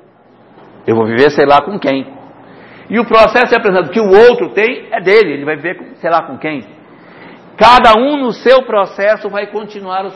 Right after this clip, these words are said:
a sua questão evolutiva, que pode inclusive até se juntar, mas a chance vai ser bem menor do que se a gente decidir odiar o outro e perseguir a pessoa e querer o mal dela.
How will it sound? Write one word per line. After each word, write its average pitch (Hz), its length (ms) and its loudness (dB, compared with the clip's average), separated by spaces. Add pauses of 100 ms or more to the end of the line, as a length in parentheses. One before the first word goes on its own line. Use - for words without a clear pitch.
(120)
a 156 120 -6
sua 170 180 -8
questão 165 300 -8
evolutiva, 151 600 -4 (320)
que - 220 0
pode 156 320 4
inclusive 196 500 -2
até 185 400 -4 (200)
se 294 100 -12
juntar, 175 600 -10
mas 160 180 -4
a 175 80 -2
chance 160 480 -10 (440)
vai 139 280 2
ser 120 300 -6
bem 123 200 -6
menor 135 460 -4 (280)
do 139 140 -4
que 135 180 -6
se 165 160 -6
a 170 100 0
gente 120 440 -6 (480)
decidir 190 880 2
odiar 170 580 0
o 156 120 -4
outro 170 340 -2
e 160 40 -6
perseguir 147 500 -8
a 147 80 -2
pessoa 127 420 -8
e 123 40 -10
querer 123 280 -6
o 123 80 -8
mal 117 220 -8
dela. 87 320 -10